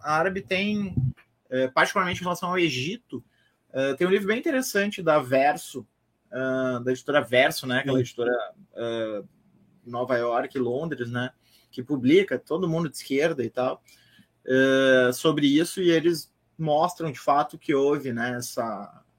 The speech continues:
Speaker 1: essa comunicação aí, então é, é interessante, assim, né.
Speaker 2: Acho que
Speaker 1: Eh,
Speaker 2: teve, só pra, pra, do, pro,
Speaker 1: sim,
Speaker 2: pro
Speaker 1: sim.
Speaker 2: pessoal, teve no Egito, ah, teve, onde é que tava o Gaddafi lá?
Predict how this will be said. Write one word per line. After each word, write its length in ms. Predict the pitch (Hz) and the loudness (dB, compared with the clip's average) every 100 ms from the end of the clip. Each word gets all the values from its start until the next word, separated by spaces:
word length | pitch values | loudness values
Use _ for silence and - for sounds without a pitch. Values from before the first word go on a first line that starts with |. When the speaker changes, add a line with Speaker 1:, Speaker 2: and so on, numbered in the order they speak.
| - | -16
Speaker 1:
essa 360 | 113 - - - | -12 -8 -10 -6
comunicação 880 | 135 135 127 135 127 - 135 131 | -4 -2 0 0 -2 -2 -2 -2
aí, 120 | 117 120 | -6 -10
então 220 | 123 123 | -10 -10
é, 300 | 127 131 - 117 | -8 -10 -10 -10
é 40 | 131 | -10
interessante, 640 | 131 143 147 151 135 127 | -2 -2 0 0 0 -4
assim, 260 | - - - | -12 -16 -18
né. 140 | - - _ _ - - - - - - | -20 -20 _ _ -20 -20 -20 -20 -20 -2
Speaker 2:
Acho 180 | 135 139 | 8 12
que 60 | 143 | 12
Speaker 1:
Eh, 180 | 143 | 12
Speaker 2:
teve, 280 | 139 139 135 | 12 12 8
só 160 | 123 - | 4 -2
pra, 160 | - 156 _ | -4 -4 _
pra, 240 | 135 123 139 | -2 -2 0
do, 160 | 127 | -4
pro, 180 | 127 123 | -2 6
Speaker 1:
sim, 140 | 180 196 | 8 8
Speaker 2:
pro 20 | |
Speaker 1:
sim. 160 | 202 190 | 6 4
Speaker 2:
pessoal, 420 | 117 - 127 101 _ _ - | 4 0 0 0 _ _ -2
teve 180 | 135 151 | 0 4
no 80 | 180 | 4
Egito, 600 | 135 127 160 - 185 175 _ _ - | 4 4 4 4 -2 -4 _ _ 2
ah, 220 | 113 117 | 8 8
teve, 260 | 120 156 175 | 6 2 4
onde 140 | 151 | 2
é 20 | |
que 60 | 151 | 4
tava 200 | 170 160 | 6 6
o 60 | 156 | 4
Gaddafi 540 | 147 123 123 113 - | 2 8 8 6 0
lá? 300 | 110 117 113 | 4 6 6